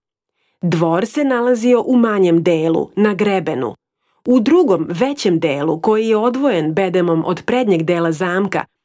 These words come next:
bile su pomoćne zgrade dvora i štale. Na pregradnom bedemu se nekada nalazila velika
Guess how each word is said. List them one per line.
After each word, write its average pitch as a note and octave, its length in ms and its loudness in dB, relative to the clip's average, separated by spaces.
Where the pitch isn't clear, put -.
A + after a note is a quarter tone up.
bile F3+ 280 2
su F3 240 -2
pomoćne F#3 540 0
zgrade B3 400 -2
dvora A3 440 -2
i D#4 120 2
štale. C3+ 460 -2
Na A3+ 200 2
pregradnom B3 680 -2
bedemu F#3 500 -2
se C4+ 160 -2
nekada B3 400 0
nalazila G3+ 600 0
velika G#3+ 500 -2